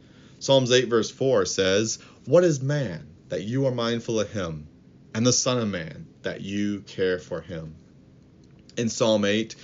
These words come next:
David is considering the greatness of God in creation. David thinks of the greatness of the sun, the moon, and the stars. He wonders, "What is so significant about mankind that God would think about us?"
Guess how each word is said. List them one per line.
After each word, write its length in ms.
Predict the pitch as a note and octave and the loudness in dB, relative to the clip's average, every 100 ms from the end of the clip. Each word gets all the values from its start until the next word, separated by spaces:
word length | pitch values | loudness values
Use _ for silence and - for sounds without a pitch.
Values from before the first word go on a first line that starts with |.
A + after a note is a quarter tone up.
| - - G#2 | -20 -14 0
David 680 | A2 A#2+ C3 A#2+ G#2+ G2+ | 2 4 2 0 -2 -2
is 200 | - G2 | -4 -4
considering 520 | - F#2 - - G2+ F2+ | -4 -6 -2 -2 -2 -6
the 80 | |
greatness 720 | F2 - F#2+ B2 C3+ F2+ - F#2+ | -8 -6 0 0 0 -8 -8 -8
of 160 | F2 | -4
God 340 | G#2 F2+ F2+ G2 | -2 -2 -2 -4
in 120 | G#2 | -6
creation. 680 | - A2+ A#2+ B2 - D#2+ E2 - - - - - | -2 2 2 2 -4 -8 -14 -20 -20 -20 -20 -8
David 380 | B2 C3+ B2+ - | -4 0 -2 -2
thinks 280 | A#2 A2+ - | -2 -2 -4
of 80 | G#2+ | -6
the 60 | |
greatness 720 | F#2+ G2+ A2 A#2+ A2+ G2+ - | -6 0 0 2 0 -2 -4
of 80 | G#2 | -6
the 80 | G2 | -4
sun, 600 | - - A2+ G2+ F2 D#2+ | -4 -2 -2 -2 -4 -6
the 80 | G2+ | -4
moon, 460 | G#2 A#2 C3 A#2+ F#2+ | 0 2 2 2 0
and 120 | F#2+ | -4
the 80 | F#2 | -4
stars. 800 | - - G2+ F2+ D#2+ D#2 - - - - - | -4 -2 -2 -4 -8 -10 -10 -12 -18 -20 -2
He 120 | C3+ | 2
wonders, 680 | C3 C#3+ C#3+ A2 F2 - - - - | 4 4 4 2 -2 -8 -16 -20 -20
"What 200 | - C#3 | -6 0
is 120 | E3 C3+ | 2 0
so 260 | C3 B2+ | 0 0
significant 680 | B2+ G2 F#2+ A2+ G2+ - F#2 | -2 -6 -6 -8 -8 -8 -8
about 320 | F2 F2+ F2 | -6 -8 -6
mankind 960 | F#2+ A2 A2+ A2+ - G#2 F#2 E2 D#2+ - - - | -2 -2 -2 -4 -6 -8 -6 -8 -12 -16 -12 -2
that 260 | A2+ F#2 | 0 0
God 400 | A2 A#2 B2 C3+ | -4 -2 0 0
would 240 | C3+ C3+ - | 0 -2 -2
think 260 | A2+ F#2 | -2 -2
about 380 | G2 F2 F#2 E2+ - | -6 -6 -10 -10 -12
us?" 520 | F#2+ E2 - - | -12 -10 -12 -12